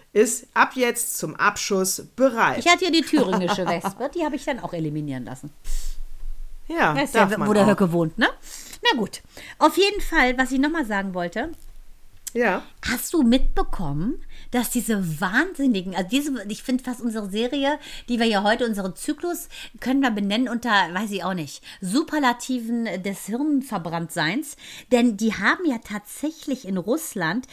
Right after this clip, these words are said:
Speaker 2: innerhalb von zweieinhalb Sekunden, also ergo fünf Monate, hat ja der schwachsinnige Bildungsminister Sergei Kravtsov, besser kann man es nicht aussprechen, ähm, der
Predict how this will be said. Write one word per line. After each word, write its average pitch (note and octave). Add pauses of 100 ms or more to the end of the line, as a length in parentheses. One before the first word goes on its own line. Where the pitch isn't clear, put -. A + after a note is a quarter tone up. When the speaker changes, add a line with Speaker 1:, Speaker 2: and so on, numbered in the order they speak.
(160)
Speaker 2:
innerhalb B3+
von A#3+
zweieinhalb C#4+
Sekunden, A#3+
also G3
ergo F#3
fünf A3
Monate, G#3+ (280)
hat -
ja G#3 (280)
der G#3+
schwachsinnige G3+
Bildungsminister G3 (160)
Sergei A#3+ (260)
Kravtsov, G3+ (300)
besser F#3
kann F#3+
man D#3
es -
nicht D3
aussprechen, G#3+ (580)
ähm, A#3
der C#4